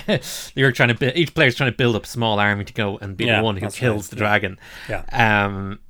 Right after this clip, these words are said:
Speaker 1: and to build up your army, you are rolling with six dice.
Speaker 2: Yep.
Speaker 1: And certain combinations of dice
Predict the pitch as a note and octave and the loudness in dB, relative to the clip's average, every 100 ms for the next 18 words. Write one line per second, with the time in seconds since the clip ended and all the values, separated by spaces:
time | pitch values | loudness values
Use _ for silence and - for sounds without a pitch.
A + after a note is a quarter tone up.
0 | - - B2+ A#2+ C3+ B2 F3 F3+ D3 C3+ | -8 -2 0 0 0 0 4 6 6 2
1 | A#2 C#3 D3+ D3 B2 A#2 A2+ G#2+ A2+ A#2+ | 0 2 2 4 2 2 0 -2 0 4
2 | A2+ A2+ A2 A2 G#2+ G#2 G#2 G#2 - - | 4 4 0 2 4 6 6 4 0 -6
3 | A#2+ B2+ B2 A2+ G#2+ A2 A2 - - - | 0 4 4 4 0 -4 -6 -8 -8 -6
4 | A#2 G#2 G2+ - - _ - G#2 _ _ | -4 -4 -6 -14 -18 _ -8 -8 _ _
5 | _ - B2+ A#2+ A#2 A2+ - - - - | _ -2 2 2 2 -2 -6 -14 -10 2
6 | D#3+ B2+ C#3 B2 A#2 A2 - G#2+ G#2+ A#2 | 4 4 0 0 2 2 0 -6 -2 2
7 | A2 G2+ - | 2 0 -8